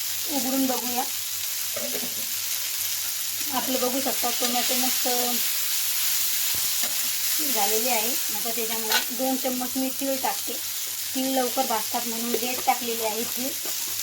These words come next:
म्हणून मी लेट टाकली, लवकर टाकायचे नाही आहे, तीळ लगे लगे भाजतात, मग करपट लागेल म्हणून लवकर टाकायची नाही आहे, नंतरच टाकायचे दोन मिनटाच्या अगोदर, कारण की आपल्याला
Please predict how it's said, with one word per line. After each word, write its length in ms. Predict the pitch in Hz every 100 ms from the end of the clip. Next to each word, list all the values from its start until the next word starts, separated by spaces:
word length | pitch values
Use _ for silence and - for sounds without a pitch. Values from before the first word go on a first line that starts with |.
| -
म्हणून 220 | 214 233
मी 460 | 254 311 359 - 247
लेट 140 | 254 254
टाकली, 280 | 247 226 240
लवकर 260 | 247 262 262
टाकायचे 420 | 262 247 240 -
नाही 180 | 262 247
आहे, 120 | 226 240 - - - - - - - - - -
तीळ 160 | 262 262
लगे 280 | 254 262
लगे 160 | 262 277
भाजतात, 360 | 247 220 - 254 -
मग 480 | 240 233 226 233 247 - - - - - -
करपट 280 | 269 - 294
लागेल 340 | 277 240 240 269
म्हणून 220 | 240 254
लवकर 340 | 262 233 - 262
टाकायची 460 | 254 233 220 233
नाही 200 | 247 240
आहे, 80 | 240
नंतरच 520 | 254 240 240 262 285
टाकायचे 440 | 269 226 220 220 254 - - - -
दोन 180 | 240 254
मिनटाच्या 460 | 262 247 233 240 240
अगोदर, 300 | 220 220 240
कारण 300 | 247 233 240
की 120 | 262
आपल्याला 400 | 226 247 247 247